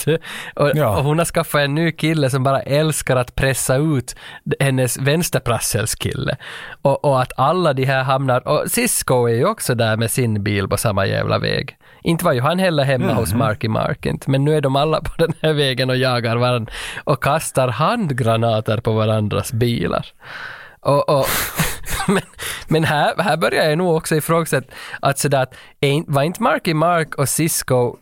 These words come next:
Speaker 1: kompisar? För att eftersom jag såg på V H S så man missar ju lite. Och man missar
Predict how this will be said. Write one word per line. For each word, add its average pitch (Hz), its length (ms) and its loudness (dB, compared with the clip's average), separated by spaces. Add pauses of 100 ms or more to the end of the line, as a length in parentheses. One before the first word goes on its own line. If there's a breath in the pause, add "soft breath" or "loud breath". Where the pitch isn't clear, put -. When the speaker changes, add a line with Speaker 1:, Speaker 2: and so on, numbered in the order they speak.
Speaker 1:
kompisar? 151 720 0
För 135 140 -2
att 135 140 2
eftersom 156 300 -2
jag 190 100 0
såg 233 160 2
på 175 80 0
V 147 180 2
H 143 140 2
S 156 220 0
så 131 80 -2
man 131 200 2
missar 175 520 0
ju 104 100 0
lite. 110 500 -2
Och - 120 0
man 131 140 2
missar 156 400 0